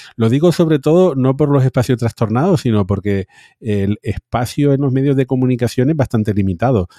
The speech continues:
Así que a mí me gustaría que el lanzamiento de, de, del Miura uno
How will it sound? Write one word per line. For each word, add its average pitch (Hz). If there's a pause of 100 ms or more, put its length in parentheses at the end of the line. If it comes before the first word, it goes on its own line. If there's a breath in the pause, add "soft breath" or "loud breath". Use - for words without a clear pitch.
(260 loud breath)
Así 90
que 95
a 104
mí 110
me 113
gustaría 113
que 117
el 104
lanzamiento 101
de, 95
de, 90
del 90
Miura 101
uno 113